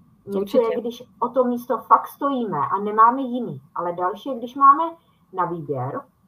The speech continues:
Speaker 1: a když
Speaker 2: Mhm.
Speaker 1: jsme otevření, tak nejsme tak ve stresu.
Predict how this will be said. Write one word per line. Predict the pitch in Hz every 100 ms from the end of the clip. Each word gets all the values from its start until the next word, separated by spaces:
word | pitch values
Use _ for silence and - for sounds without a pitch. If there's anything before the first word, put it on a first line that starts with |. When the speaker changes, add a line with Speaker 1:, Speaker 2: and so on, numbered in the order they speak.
| _ _ 208
Speaker 1:
a |
když | 208
Speaker 2:
Mhm. | 196 196
Speaker 1:
jsme | 277
otevření, | - 294 254 208 202 165 151 160 - _ _
tak | 226 220
nejsme | 233 233 277 269
tak | 302
ve | 294 285
stresu. | - 330 370 - 135